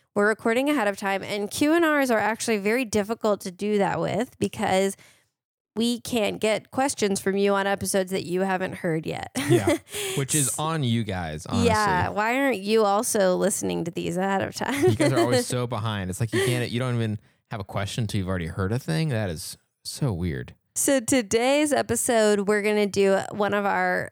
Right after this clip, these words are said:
Speaker 1: traditions of randomly doing this, of icebreaker and get to know you questions. And then in September, you can expect to, things to go back to normal.
Speaker 2: Yeah.
Speaker 1: But Jam won't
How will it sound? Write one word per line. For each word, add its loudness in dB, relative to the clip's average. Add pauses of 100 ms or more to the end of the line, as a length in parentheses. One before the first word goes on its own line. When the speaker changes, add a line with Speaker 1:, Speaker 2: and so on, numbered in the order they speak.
(160)
Speaker 1:
traditions 2
of 2
randomly 0
doing 0
this, 0 (360)
of 0
icebreaker -2
and 2
get -2
to -2
know 2
you 2
questions. 0
And 0
then 2 (220)
in 0
September, 0
you 0
can -2
expect -4 (1120)
to, -4 (200)
things 0
to -2
go 2
back -2
to -4
normal. -2
Speaker 2:
Yeah. -6 (1200)
Speaker 1:
But 0 (440)
Jam 0
won't -2